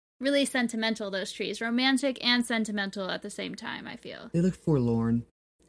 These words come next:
Speaker 1: Yeah, they look, I don't know, they're just, they call 'em weeping willows for that reason.
Speaker 2: Yeah,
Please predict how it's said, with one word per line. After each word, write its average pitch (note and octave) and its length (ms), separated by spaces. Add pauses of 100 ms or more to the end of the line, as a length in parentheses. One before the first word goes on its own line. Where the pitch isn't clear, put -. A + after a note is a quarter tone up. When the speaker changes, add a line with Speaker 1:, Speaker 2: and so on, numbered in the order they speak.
(120)
Speaker 1:
Yeah, F#4 300
they B3 160
look, D4 180 (280)
I B3+ 100
don't C#4+ 120
know, B3 180
they're G#3+ 160
just, A3 360
they A3+ 120
call A#3+ 240
'em A#3 100
weeping A3 300
willows G#3 320
for - 120
that G3+ 180
reason. G3+ 440 (640)
Speaker 2:
Yeah, F#3 200